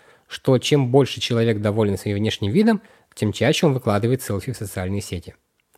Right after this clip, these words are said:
Но та же работа показала, что злоупотребление себяшками может стать причиной ссор,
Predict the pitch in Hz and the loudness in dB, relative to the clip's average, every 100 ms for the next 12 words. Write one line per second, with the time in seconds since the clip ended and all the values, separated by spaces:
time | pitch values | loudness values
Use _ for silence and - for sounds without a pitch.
0 | _ _ _ - _ 123 131 123 - 147 | _ _ _ -20 _ 2 4 2 2 2
1 | 123 120 135 196 143 135 135 123 143 107 | 4 2 2 0 -2 -2 0 2 2 0
2 | - - - 113 107 101 117 117 113 123 | -4 -8 -4 0 0 0 0 0 0 0
3 | 131 120 127 107 - 101 143 - 139 107 | 0 2 2 2 -2 -2 -2 0 0 0
4 | - - - 110 160 - 120 127 117 - | -4 -14 -2 0 0 0 -2 -2 -4 -4
5 | 117 101 - - 180 | -2 -2 -2 2 2